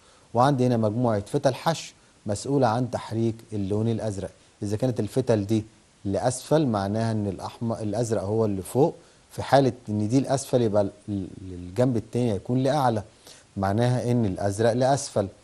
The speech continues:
فبالتالي هيحصل التبادل بسبب اختلاف حركة إيه؟ حركة فتل الحشو.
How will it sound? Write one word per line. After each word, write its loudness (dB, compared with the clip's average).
فبالتالي 4
هيحصل 4
التبادل 4
بسبب 4
اختلاف 4
حركة 4
إيه؟ 0
حركة 2
فتل -4
الحشو. -12